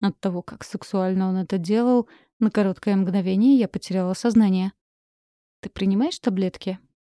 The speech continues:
«Да». «Любишь, когда в тебя кончают?» Я закивала головой, пошире раздвигая ноги. Затушив сигарету, Эдвуд опустился коленями на край кровати и одним рывком подтянул меня к себе.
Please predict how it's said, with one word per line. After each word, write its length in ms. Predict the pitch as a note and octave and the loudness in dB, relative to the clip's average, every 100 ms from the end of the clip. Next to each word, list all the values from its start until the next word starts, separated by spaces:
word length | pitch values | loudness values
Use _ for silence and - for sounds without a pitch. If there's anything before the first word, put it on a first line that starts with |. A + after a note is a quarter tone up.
| _ _ - | _ _ 6
«Да». 280 | B3 G3 F3 _ _ _ _ _ G3+ | 6 6 -2 _ _ _ _ _ -2
«Любишь, 340 | F#3+ F#3 - | 0 0 -2
когда 280 | G3+ F3 F#3+ | -2 -2 -4
в 60 | |
тебя 220 | - F#3+ F3+ | -2 -2 0
кончают?» 600 | G3 G3 B3+ D4 C4+ - _ _ _ _ _ _ | 0 0 0 -2 -4 -14 _ _ _ _ _ _
Я 280 | G#3 G#3 F#3+ | 0 2 2
закивала 600 | F3 G3 G#3 F#3+ F#3 F#3+ | -2 -2 -2 -2 -2 -2
головой, 480 | F#3+ F#3+ F#3 F#3 F#3 | -2 -2 -2 -2 -4
пошире 480 | - A#3 G#3+ G3 F#3+ | -6 -2 0 2 0
раздвигая 560 | G3 F3 F#3+ G3+ G3 | -2 -2 0 2 2
ноги. 360 | G3 F#3 F#3+ G3 _ _ _ A3 | 2 2 0 -2 _ _ _ -8
Затушив 480 | G3+ F#3+ - G4 | -6 -8 -8 -8
сигарету, 560 | - F3+ G3 C#4 C#4+ C#4 G#3+ | -4 -2 0 0 -2 -6 -2
Эдвуд 480 | G3+ - - C4 - | -2 -2 -4 -4 -2
опустился 600 | A3 - F#3+ G3 F#3 - | -4 -2 -4 -2 -4 -2
коленями 460 | A#3+ A3 G3 F#3+ G3 | -2 0 2 2 2
на 140 | F#3+ | 0
край 200 | - F#3 | -2 -4
кровати 600 | - F#3+ F3+ G3+ - D#4 - _ _ | 0 0 0 -2 -2 -6 -8 _ _
и 180 | A#3+ C4 | 2 4
одним 380 | D4+ G3+ G#3+ F#3+ | 4 6 6 4
рывком 400 | F#3+ - - B3+ | 0 -4 0 0
подтянул 580 | - C4+ - G#3 F#3+ G3+ | 0 -8 -2 0 2 4
меня 300 | B3 A3+ F3+ | 6 6 2
к 100 | - | -4
себе. 400 | - G#3+ F#3+ | 0 2 2